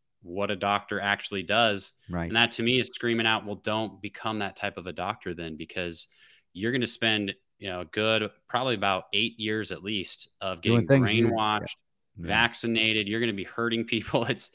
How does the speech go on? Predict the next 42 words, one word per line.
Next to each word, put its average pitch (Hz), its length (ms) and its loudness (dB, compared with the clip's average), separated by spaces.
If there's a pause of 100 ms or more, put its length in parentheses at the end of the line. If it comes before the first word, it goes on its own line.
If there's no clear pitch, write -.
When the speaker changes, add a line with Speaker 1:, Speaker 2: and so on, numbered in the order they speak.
(360)
Speaker 1:
it's - 160 -8
not 127 220 2
the 131 60 -10
path 127 300 4
you 127 60 2
wanna 123 140 4
go 110 180 0
down. 95 200 0
You're 92 80 -4
gonna 104 140 0
get 101 120 -2
in 98 80 -2
a 92 100 -6
lot 92 260 -2
of 95 140 -6
debt 101 240 0
as 82 160 -8
well. 90 280 -2
There's 85 140 -10
a 87 60 -6
lot 95 340 0
of 104 80 -2
other 104 220 -4
schools 104 420 -6
out 95 240 -2
there. 60 220 -8 (320)
Speaker 2:
Mm-hmm. 90 380 -4
Speaker 1:
Um, 87 500 -6 (260)
and, 135 120 0
you 139 60 6
know, 117 180 6
there's, 117 240 0
there's 120 400 0
other 127 480 2
forms 123 560 0
of 104 160 -2
healing 107 460 -2
that 95 100 -6
you 98 100 -6
can 98 160 -8
do 95 160 -6
too. 113 560 -6